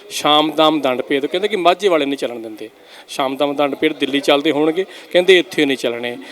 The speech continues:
ਪਰ ਪੰਥ ਦੀ ਝੋਲੀ ਦੇ ਵਿੱਚ ਸੀਟ ਪਾਉਣ ਦੀ ਜਿਹੜੀ ਗੱਲ ਕੀਤੀ ਆ, ਸੰਦੀਪ ਸਿੰਘ ਸੰਨੀ ਦੇ ਹੱਕ ਦੇ ਵਿੱਚ ਚੋਣ ਪ੍ਰਚਾਰ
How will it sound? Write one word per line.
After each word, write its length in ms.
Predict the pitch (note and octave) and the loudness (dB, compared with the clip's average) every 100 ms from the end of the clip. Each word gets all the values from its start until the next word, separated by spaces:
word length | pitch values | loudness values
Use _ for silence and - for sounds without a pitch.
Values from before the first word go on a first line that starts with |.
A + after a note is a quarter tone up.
| - - | 0 4
ਪਰ 140 | G#3 | 4
ਪੰਥ 380 | - G#3 G3+ G#3 | 4 2 2 0
ਦੀ 160 | G#3 - | -2 2
ਝੋਲੀ 260 | A3+ E3+ | 6 6
ਦੇ 120 | D3+ D#3 | 6 4
ਵਿੱਚ 220 | D3+ D#3 | 2 0
ਸੀਟ 280 | - D#3+ D#3 | -2 -2 0
ਪਾਉਣ 280 | D#3+ C#3+ | 2 2
ਦੀ 60 | C#3+ | 2
ਜਿਹੜੀ 160 | D3 C#3 | 0 -2
ਗੱਲ 160 | B2+ | -4
ਕੀਤੀ 380 | - C3+ - C3+ | -6 -8 -2 0
ਆ, 100 | D3 - - - - - | -2 -8 -20 -20 -20 -4
ਸੰਦੀਪ 360 | E3+ D3 D#3 | -4 0 0
ਸਿੰਘ 200 | - D#3 | 2 -2
ਸੰਨੀ 300 | - F3+ F#3+ | 2 0 2
ਦੇ 100 | E3 | 2
ਹੱਕ 260 | C3+ B2+ B2 | 0 -4 -2
ਦੇ 100 | B2+ | 0
ਵਿੱਚ 320 | B2+ - C3+ - - - | 0 -2 -8 -10 -18 2
ਚੋਣ 260 | F3 E3+ | 6 6
ਪ੍ਰਚਾਰ 400 | D#3+ C#3 C#3 C3 | 4 -2 -2 -2